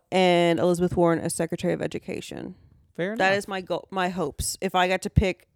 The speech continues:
Speaker 1: make decisions today
Speaker 2: Yeah.
Speaker 1: for it, that would be my
Speaker 2: I
Speaker 1: decision.
Speaker 2: agree with that. I think those would be two really great picks.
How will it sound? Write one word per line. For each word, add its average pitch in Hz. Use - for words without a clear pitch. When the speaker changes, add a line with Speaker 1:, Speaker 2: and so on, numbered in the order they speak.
Speaker 1:
make 180
decisions 170
today 160
Speaker 2:
Yeah. 104
Speaker 1:
for -
it, -
that 160
would 170
be 170
my 160
Speaker 2:
I 196
Speaker 1:
decision. 180
Speaker 2:
agree 107
with 98
that. 101
I 147
think 156
those 117
would 113
be 110
two 117
really 110
great 101
picks. -